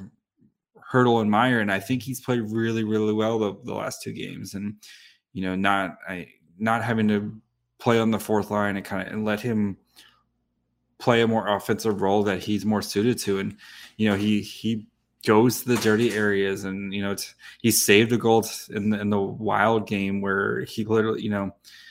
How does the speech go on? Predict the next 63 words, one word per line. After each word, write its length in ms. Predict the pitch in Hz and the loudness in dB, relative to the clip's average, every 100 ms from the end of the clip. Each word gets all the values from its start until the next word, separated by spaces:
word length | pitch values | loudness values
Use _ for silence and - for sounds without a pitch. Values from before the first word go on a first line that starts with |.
| - - | -20 -6
uh, 380 | 101 95 98 98 | -2 0 -2 2
Reimer 380 | 110 110 123 | 6 6 6
made 160 | 117 107 | 4 4
the 80 | 104 | 2
first 260 | - 104 | 2 0
stop, 260 | - 123 117 | 2 2 2
but 120 | 104 | -2
Dahlen 260 | 101 104 113 | 0 2 2
was 200 | 110 - | 2 0
in 140 | 117 | 2
the 120 | 123 | 2
crease 360 | 113 127 120 - | 2 0 0 0
and 140 | 113 | -2
literally 260 | 107 107 110 | 0 0 -2
saved 320 | - 104 98 | 0 0 0
a 60 | 101 | 0
goal. 320 | 98 98 95 | 0 0 -2
And 160 | 95 95 - - - - | -6 -10 -18 -20 -20 -12
you 100 | 107 | -6
could 140 | 113 | -4
see 180 | - 123 | 0 2
him 140 | 117 | 4
going 200 | 107 107 | 4 2
to 60 | 113 | 2
the 100 | 107 | 0
dirty 180 | 110 101 | 0 0
areas, 400 | 104 104 104 101 | 0 2 0 -2
and 80 | 92 | -4
he's 220 | 113 110 | -4 -2
gonna 180 | 127 117 | -2 0
get 140 | 113 | 0
a 40 | |
goal 240 | 104 107 107 | 0 0 0
soon. 200 | 107 98 | -2 -4
He's 100 | 90 | -4
been 160 | 110 | -4
working 280 | 101 104 110 | -4 -4 -4
hard, 280 | 101 98 98 | -2 -2 -2
and, 420 | 98 101 101 101 - _ _ - | -6 -8 -10 -14 -20 _ _ -8
and 100 | 101 | -2
I'd 160 | 95 | 0
like 160 | 104 104 | 0 -2
to 80 | - | -4
see, 420 | - 110 104 101 107 - _ _ - _ _ | -4 0 0 -2 -6 -12 _ _ -20 _ _
I 80 | 104 | 2
like 140 | 107 | 2
to 100 | 117 | 2
see 160 | - 127 - | -2 -4 -4
the 60 | 117 | -2
way 200 | 107 101 | 0 2
he's 200 | 107 107 | 0 -4
been 120 | 104 | -4
kind 180 | 110 101 | -2 -2
of 60 | |
responded 480 | 98 - 101 98 95 | -2 -4 -2 -2 -2
these 160 | 98 - | -4 -4
past 260 | 98 - | -6 -4
two 60 | 98 | -4
games, 180 | 92 95 | -6 -6
especially 420 | - 107 - 107 | -4 -2 0 0
when 140 | 101 | 0
given 300 | 95 95 98 | 0 -2 -2
the, 100 | 98 | -4